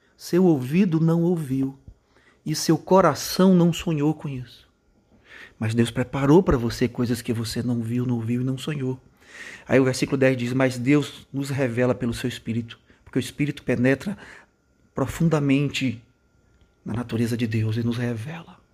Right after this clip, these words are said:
Pare de ficar desejando aquilo que o seu olho viu, o seu ouvido viu e seu coração desejou. Deus tem pra você algo que seu olho não viu, seu ouvido não ouviu e seu coração não desejou. Seja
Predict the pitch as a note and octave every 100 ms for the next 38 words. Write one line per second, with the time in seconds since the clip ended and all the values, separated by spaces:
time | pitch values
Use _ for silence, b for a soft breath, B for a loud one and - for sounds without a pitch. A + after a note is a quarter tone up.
0 | _ _ _ B B B B B B _
1 | G3 G3 F3+ E3+ F3+ - D#3+ D#3 - -
2 | C#3 C#3+ C#3+ C3 D3 C#3 - D3 D3+ -
3 | C#3+ C3+ C#3+ B2 A#2+ C#3 C#3+ C3 - C3
4 | A#2+ C3+ B2+ B2 A#2 C3 B2+ C3+ B2+ B2
5 | A#2 - B2 A#2+ A#2 A#2+ A2+ A#2 A2 B
6 | B B B - B2+ B2+ C#3 A#2+ B2 A#2+
7 | A2+ - B2 A#2+ - C3 - A#2 A#2+ A#2
8 | C3+ C3 A2 A#2 A#2+ B B - A#2+ A#2
9 | A2+ A#2 A#2 C#3+ D#3+ D#3 D3 D3 - b
10 | - - B2 A#2+ A#2 - B2 B2+ B2 B2
11 | B2 A#2 A#2+ - B B B - C3 A#2+
12 | B2